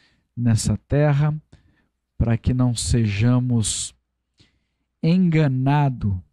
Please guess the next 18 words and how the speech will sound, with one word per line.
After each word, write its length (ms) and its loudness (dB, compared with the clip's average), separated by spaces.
com 180 -2
situações 1300 -2
de 200 0
aparência, 840 -2
aparência 840 0
de 120 -2
coisa 340 0
boa. 540 0
Nos 160 2
ajude 680 0
a 60 -2
olharmos 680 2
pro 220 -2
Senhor, 440 0
porque 300 0
o 60 2
Senhor 480 0
verdadeiramente 1300 0